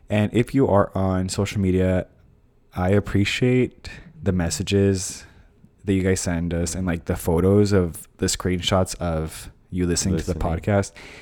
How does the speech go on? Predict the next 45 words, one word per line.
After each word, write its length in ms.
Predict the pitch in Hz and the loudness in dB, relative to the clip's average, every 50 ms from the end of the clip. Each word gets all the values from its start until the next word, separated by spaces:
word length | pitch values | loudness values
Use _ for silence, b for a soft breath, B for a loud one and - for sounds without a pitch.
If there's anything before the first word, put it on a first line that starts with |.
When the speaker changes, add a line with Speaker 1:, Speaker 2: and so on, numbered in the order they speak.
| B B | B B
Speaker 1:
If 160 | - 101 - 113 | -6 -2 2 2
you 80 | 104 | 2
do 160 | 85 - 92 | 2 2 2
that, 300 | 92 110 117 120 117 - | 6 6 8 8 6 4
you 80 | 90 104 | 2 0
don't 100 | 117 101 | -2 -2
have 200 | 85 78 76 - | -2 -4 -6 -6
to, 100 | - 98 | -8 -8
but 120 | 95 - 82 | -8 -6 -6
it'd 140 | 78 76 76 | -6 -4 -6
be 80 | 82 | -6
great. 500 | 78 - 78 76 76 - - - - - - | -6 -4 -4 -4 -4 -6 -8 -12 -16 -12 -10
Tag 260 | - 80 78 80 82 | -8 -6 -6 -4 -2
us 220 | 104 110 113 110 - | -2 -2 -2 -4 -6
so 180 | - - 87 | -6 -6 -4
we 60 | 87 | -4
can 200 | - - 92 85 | -4 -4 -6 -6
repost 340 | 78 - - 82 80 - - | -6 -6 -6 -8 -6 -6 -6
it 220 | 101 110 - - - _ - | -6 -6 -6 -8 -12 _ -20
'cause 120 | - - | -18 -14
it's 100 | 92 - - | -14 -10 -8
Speaker 2:
Yes, 160 | - 92 85 | -6 -6 -6
Speaker 1:
kinda 160 | 78 78 78 80 | -6 -6 -6 -6
cool. 140 | 85 85 80 - B B | -6 -6 -10 -14 B B
Speaker 2:
sir. 80 | B B B B B B B B B B B - | B B B B B B B B B B B -10
Speaker 1:
Um, 320 | 101 95 90 90 90 80 - - 50 52 - - - - _ - | -8 -6 -6 -6 -6 -8 -10 -14 -20 -20 -20 -20 -20 -20 _ -12
so 180 | - - 110 110 | -6 -2 0 0
we 100 | 107 107 | 2 2
were, 120 | 104 92 87 - - - _ _ _ _ _ _ _ - - _ _ _ - | 0 -2 -4 -10 -16 -20 _ _ _ _ _ _ _ -20 -20 _ _ _ -8
um, 200 | - 92 101 85 | -6 -4 -4 -2
the 80 | 98 101 | 0 2
other 240 | 101 110 110 101 92 | 2 4 2 2 2
day 100 | 98 95 | 2 2
we 60 | 98 | 2
were 140 | 95 92 95 | 2 2 0
listening 320 | 87 - - 95 98 95 | -2 -4 -6 -6 -6 -6
to 60 | 90 - | -6 -6
that 180 | 90 78 73 - | -8 -8 -8 -8
podcast. 540 | - 90 90 85 - - 87 80 82 - | -8 -6 -6 -8 -6 -8 -6 -6 -6 -4
They 80 | - 101 | -2 -2
were 80 | 98 95 | -2 0
talking 360 | - - 107 107 - - 87 | 0 0 -2 -2 0 -2 -2
Speaker 2:
Oh, 20 | 87 | -2
yeah. 60 | 85 | 0
Speaker 1:
about, 440 | 85 95 95 92 90 85 82 - | 0 0 2 2 2 0 -2 -6